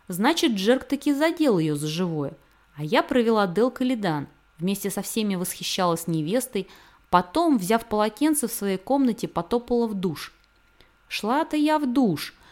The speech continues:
вот только вместо комнаты Лириана ноги сами притащили меня к тому самому тупиковому коридору,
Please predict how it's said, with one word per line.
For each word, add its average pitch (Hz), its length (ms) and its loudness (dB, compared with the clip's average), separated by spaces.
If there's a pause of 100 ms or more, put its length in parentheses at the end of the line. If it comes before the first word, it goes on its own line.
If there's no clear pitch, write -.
(120)
вот 190 200 0
только 247 280 4
вместо 233 280 4
комнаты 233 440 2
Лириана 240 540 4
ноги 226 300 0
сами 285 300 4
притащили 247 600 -2
меня 220 240 0
к 196 80 -12
тому 208 240 -2
самому 214 400 0
тупиковому 202 640 0
коридору, 220 680 -2